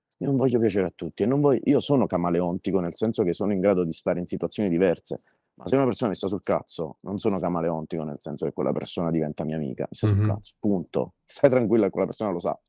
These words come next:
Speaker 2: Sì, sì, sì, sì, sì. Sì, è vero, anche, mm, quest'altra tendenza ho notato un po', che si cerca, eh, un po' di, di, di piacere a tutti, no? E che secondo me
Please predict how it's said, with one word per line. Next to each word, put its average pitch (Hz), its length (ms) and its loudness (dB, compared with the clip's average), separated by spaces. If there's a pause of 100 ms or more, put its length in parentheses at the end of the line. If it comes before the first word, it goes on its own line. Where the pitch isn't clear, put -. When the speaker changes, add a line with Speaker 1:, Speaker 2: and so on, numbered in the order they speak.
(400)
Speaker 2:
Sì, 117 200 0
sì, 107 180 -2
sì, 104 160 -4
sì, 104 160 -4
sì. 101 220 -6 (320)
Sì, - 120 2
è 143 40 4
vero, 139 160 4
anche, 127 380 2
mm, 117 200 0
quest'altra 110 540 2
tendenza 104 640 2
ho 95 40 4
notato 98 280 2
un 98 140 2
po', 95 300 2
che 98 300 0
si - 160 -2
cerca, 113 520 0 (360)
eh, - 120 -4
un 95 480 4
po' 110 400 2
di, 95 640 2
di, 104 160 2
di 104 140 2
piacere 104 360 2
a 98 60 2
tutti, 101 500 0
no? 101 320 2 (460)
E 95 520 0
che 120 100 0
secondo 139 320 2
me 156 300 0